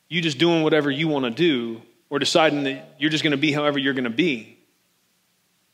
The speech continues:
It's looking to Christ in his example. It's looking to the examples we have throughout the scriptures and joining God in that great goal of being conformed into Christ's image.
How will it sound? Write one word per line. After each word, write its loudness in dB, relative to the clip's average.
It's -4
looking 2
to 0
Christ 2
in 0
his 0
example. 0
It's -6
looking -4
to -4
the 0
examples -2
we 2
have 2
throughout 0
the -12
scriptures -10
and -2
joining 4
God 4
in 0
that -2
great 0
goal -2
of -10
being -6
conformed -8
into -10
Christ's -10
image. -14